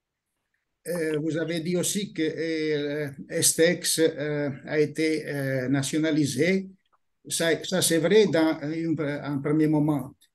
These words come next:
Puis après, Macron a dû faire marche arrière car la France n'avait pas la possibilité de gérer de manière profitable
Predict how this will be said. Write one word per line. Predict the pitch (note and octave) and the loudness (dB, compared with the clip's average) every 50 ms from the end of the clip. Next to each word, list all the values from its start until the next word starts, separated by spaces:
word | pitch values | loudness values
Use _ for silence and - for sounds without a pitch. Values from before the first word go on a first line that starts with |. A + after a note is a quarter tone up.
| _ _ | _ _
Puis | - F3 F3+ | -2 0 2
après, | F3 D#3+ C3+ F3 E3+ F#3 F#3 F#3 F3+ - D3+ | 2 2 2 2 2 4 4 4 4 0 -2
Macron | D3+ D#3+ D#3 D3 D3 E3 E3+ F3+ F3 D#3 - - - | -2 0 0 0 0 2 2 4 4 2 0 -2 -6
a | C#3 D3 D3+ | -6 -4 -2
dû | D3 C3+ D#3+ E3 E3 D#3 C#3 | -2 0 2 2 4 2 2
faire | - F3 E3+ D#3 C#3 C#3 C3+ | 2 0 0 2 0 0 -2
marche | - C3+ D#3+ D#3 - - - | -2 -4 -2 -2 -4 -4 -2
arrière | E3+ D#3+ C3 C3 D3 E3 F#3 F#3+ E3+ C#3+ | -2 0 0 2 0 0 0 -2 -4 -4
car | - F3+ D#3+ D3+ D3 - C3 | -4 -4 -2 -2 -4 -6 -8
la | C3 B2+ | -10 -8
France | - - D#3 D3+ C#3+ C#3+ - | -6 -2 -2 0 0 0 0
n'avait | C#3+ D3 C#3+ C#3+ C#3+ C#3 | 0 2 2 2 2 2
pas | C#3+ F#3 F#3+ D3+ - - - - _ _ _ _ - | 4 4 4 4 2 0 -6 -16 _ _ _ _ -8
la | D#3 C#3+ | -8 -4
possibilité | - D3 C#3+ - - D#3 C#3+ C#3+ C#3+ D3+ D3+ D3 D#3 D#3+ D3+ | -2 -2 -2 0 0 0 0 2 2 0 0 0 0 0 0
de | C3+ D3 D3+ | 2 2 0
gérer | C3+ - D3 D#3+ D#3 E3 E3+ E3 D#3 D#3 - _ _ _ _ _ _ _ _ _ _ | 0 0 0 0 0 0 0 0 -2 -4 -6 _ _ _ _ _ _ _ _ _ _
de | - - C#3 D3+ F3 | -20 -12 -6 -4 -2
manière | E3+ D#3+ D#3 E3+ E3+ D#3+ D#3+ D#3+ | -2 -2 -2 0 0 -2 -2 -2
profitable | D#3+ D#3+ D#3 - F3 D#3 - F3 F3 E3 C#3 C3+ C3+ C3 C3 C3+ | -2 -2 -2 -2 -2 -4 -2 0 0 0 0 -2 -4 -6 -8 -8